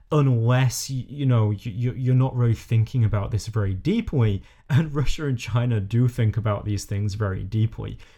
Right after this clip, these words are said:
They understand there's a big difference between America having spent twenty years trying to defend a client state in Afghanistan and deciding enough is enough because there's not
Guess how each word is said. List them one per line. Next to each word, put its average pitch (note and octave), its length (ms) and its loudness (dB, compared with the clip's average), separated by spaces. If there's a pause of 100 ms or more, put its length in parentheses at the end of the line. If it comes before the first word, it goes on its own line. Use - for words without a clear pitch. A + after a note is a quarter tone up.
They B2 160 2
understand C3 640 2
there's G#2+ 140 0
a G#2+ 60 2
big G2 480 -2
difference A2+ 520 -2
between G#2 640 -2 (400)
America A#2 1000 4
having A2+ 340 0
spent - 420 -6
twenty C#3+ 680 -6
years A2 920 0
trying A2 360 2
to A#2 100 -4
defend A2+ 760 -2 (300)
a C3 80 -4
client A#2+ 640 0
state B2 400 -2
in A#2+ 100 -2
Afghanistan G#2+ 960 0 (300)
and B2+ 140 2
deciding B2 500 0
enough A2 460 2
is F#2+ 120 -2
enough B2+ 540 0
because A2+ 300 -2
there's G#2+ 180 -2
not A2 320 2